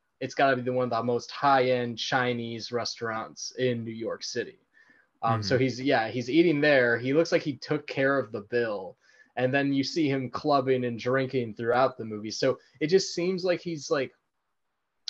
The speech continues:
Speaker 1: he's just, like, really well connected. Like, that's the only thing I can think of. Um, yeah, so he's, like,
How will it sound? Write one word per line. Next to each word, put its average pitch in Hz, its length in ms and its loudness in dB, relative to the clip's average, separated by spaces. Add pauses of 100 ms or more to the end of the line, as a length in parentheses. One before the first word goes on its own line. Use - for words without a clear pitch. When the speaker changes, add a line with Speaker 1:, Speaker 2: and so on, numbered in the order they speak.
Speaker 1:
he's 160 160 2
just, 165 140 -2
like, 165 120 0
really 139 240 4
well 131 200 2
connected. 101 680 -10 (100)
Like, 120 560 -2 (300)
that's 139 260 0
the 147 120 2
only 131 220 4
thing 135 240 -4
I 123 140 2
can 120 180 -6
think 120 260 0
of. 104 300 -4
Um, 107 460 -4 (520)
yeah, 123 320 2
so 135 240 2
he's, 135 260 -2
like, 165 260 0